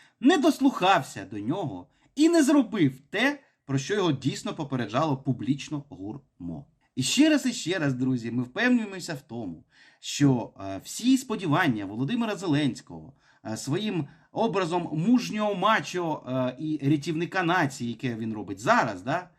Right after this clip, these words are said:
І це, це має, типа, перекреслити те, що було до війни, коли саме політика Зеленського, саме політика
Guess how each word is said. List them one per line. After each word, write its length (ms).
І 100
це, 140
це 140
має, 280
типа, 280
перекреслити 760
те, 140
що 160
було 380
до 300
війни, 460
коли 400
саме 400
політика 520
Зеленського, 760
саме 300
політика 680